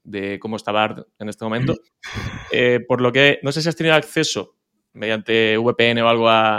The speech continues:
Speaker 1: a S G E o a, o tal. Yo tampoco, pero bueno, he visto un poco
Speaker 2: Sí,
Speaker 1: lo
Speaker 2: yo
Speaker 1: que
Speaker 2: lo
Speaker 1: ha
Speaker 2: he
Speaker 1: sacado
Speaker 2: visto.
Speaker 1: Juan y, y demás.
Speaker 2: Eso es.
Speaker 1: ¿Qué opinas de lo que,
Speaker 2: Eso he leído.
Speaker 1: de lo que, de lo que has visto hasta este momento?
Speaker 2: Pues yo creo,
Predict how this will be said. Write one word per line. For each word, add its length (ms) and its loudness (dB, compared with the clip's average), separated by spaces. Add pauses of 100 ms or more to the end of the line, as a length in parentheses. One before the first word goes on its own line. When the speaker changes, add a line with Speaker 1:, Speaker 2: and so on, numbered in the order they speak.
Speaker 1:
a 40 0
S 180 -4
G 120 -6 (100)
E 60 2
o 100 4
a, 220 4
o 80 -4
tal. 200 0 (680)
Yo 80 -4
tampoco, 340 4
pero 120 0
bueno, 180 2
he 60 0
visto 200 -2
un 100 -4
poco 600 2
Speaker 2:
Sí, 260 -4
Speaker 1:
lo 60 -4
Speaker 2:
yo 40 2
Speaker 1:
que 40 4
Speaker 2:
lo 60 6
Speaker 1:
ha 20 6
Speaker 2:
he 20 2
Speaker 1:
sacado 280 6
Speaker 2:
visto. 60 -8
Speaker 1:
Juan 440 6
y, 220 0
y 140 -2
demás. 300 0
Speaker 2:
Eso 220 -10
es. 160 -14 (960)
Speaker 1:
¿Qué 160 6
opinas 440 2
de 80 4
lo 80 4
que, 100 2
Speaker 2:
Eso 80 2
he 20 -4
leído. 360 -10
Speaker 1:
de 60 -4
lo 120 2
que, 200 0
de 120 -2
lo 100 0
que 80 0
has 80 -2
visto 380 0
hasta 260 -6
este 160 -6
momento? 420 -4 (1120)
Speaker 2:
Pues 280 4
yo 120 0
creo, 400 0